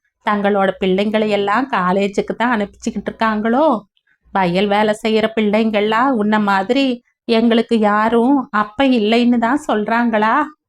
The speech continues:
குரல் முழுவதும் மாற்றாமை. "இல்லதான், ஆனா நீ சொல்ற அந்த அப்பாமாரெல்லாம் ஒழுங்கா மரியாதையா பாடுபட்டு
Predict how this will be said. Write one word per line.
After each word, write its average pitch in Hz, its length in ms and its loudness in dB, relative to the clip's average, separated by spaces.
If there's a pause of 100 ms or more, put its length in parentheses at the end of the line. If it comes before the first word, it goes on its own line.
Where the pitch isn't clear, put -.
(340)
குரல் 202 320 2
முழுவதும் 202 580 -2
மாற்றாமை. 202 640 -2 (480)
"இல்லதான், 226 560 2 (140)
ஆனா 208 300 0
நீ 240 180 2 (140)
சொல்ற 247 200 0
அந்த 294 220 2
அப்பாமாரெல்லாம் 233 960 0
ஒழுங்கா 240 420 0
மரியாதையா 240 560 0
பாடுபட்டு 220 680 0